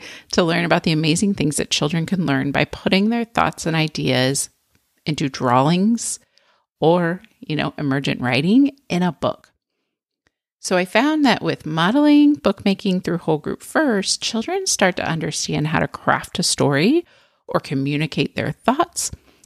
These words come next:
And by providing book templates in the Writing Center, this really just kind of skyrockets this idea. Now, to be fair, we usually do not start this until later in the year. We do lots of whole group around,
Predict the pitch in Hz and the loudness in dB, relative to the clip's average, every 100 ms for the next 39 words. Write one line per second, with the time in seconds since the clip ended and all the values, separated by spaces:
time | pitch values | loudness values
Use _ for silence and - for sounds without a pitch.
0 | - 190 165 160 - - 151 151 170 196 | -6 -2 0 0 0 -6 -2 0 2 0
1 | 175 - 151 - - 139 226 339 - - | -2 -2 -4 -4 -2 -2 2 0 0 -4
2 | 185 143 135 135 165 - 262 262 277 294 | -4 -2 -2 -2 -2 0 4 6 6 4
3 | - _ _ _ 175 - 185 165 165 180 | -2 _ _ _ -8 -8 -6 -4 0 2
4 | 170 160 - - - 110 - - - 160 | 0 -2 -6 -8 -10 -14 -12 -12 -4 -2
5 | 156 151 147 127 127 - - - 135 135 | 0 0 0 0 -2 -6 -6 -4 -2 -4
6 | - - - _ _ _ _ _ _ 160 | -4 -6 -6 _ _ _ _ _ _ -6
7 | - 226 311 - 160 151 156 151 156 180 | -2 0 0 0 0 0 -2 -2 -2 0
8 | 170 175 - 160 170 160 151 - - - | 0 -4 -2 0 2 2 0 -2 -2 -2
9 | 143 - - 123 - - 147 135 143 143 | -2 -2 0 0 -2 -6 -4 -4 -4 -2
10 | 131 127 117 - 135 135 156 180 - - | 0 0 -2 -2 0 2 0 -4 -4 -6
11 | _ _ _ _ - 160 147 156 135 135 | _ _ _ _ -8 -6 -4 -4 -4 -2
12 | 139 151 - 175 - - 156 - 135 127 | 0 0 -2 -8 -6 0 0 0 -4 -4
13 | - - 135 135 135 135 139 | -6 -8 -6 -4 -4 -4 -8